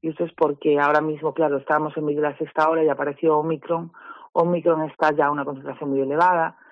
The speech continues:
eh, ya desplazando a Delta. Entonces, bueno, Omicron va muy rápido, ¿no? Ya, ya lo vimos desde el principio.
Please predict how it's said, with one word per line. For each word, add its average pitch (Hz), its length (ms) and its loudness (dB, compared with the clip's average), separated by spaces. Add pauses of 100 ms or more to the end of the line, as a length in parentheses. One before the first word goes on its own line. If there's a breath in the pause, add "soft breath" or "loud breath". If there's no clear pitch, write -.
(360 soft breath)
eh, 135 340 0
ya 139 100 0
desplazando 139 520 -4
a 135 40 4
Delta. 156 480 0
Entonces, 139 580 -4 (140)
bueno, 135 280 2
Omicron 147 680 -4 (140)
va 160 200 0
muy 143 160 -2
rápido, 127 480 -2
¿no? - 120 -6
Ya, 147 320 0
ya 143 200 -6
lo 139 100 -2
vimos 143 220 -6
desde 139 160 -6
el 135 60 -8
principio. 135 560 -8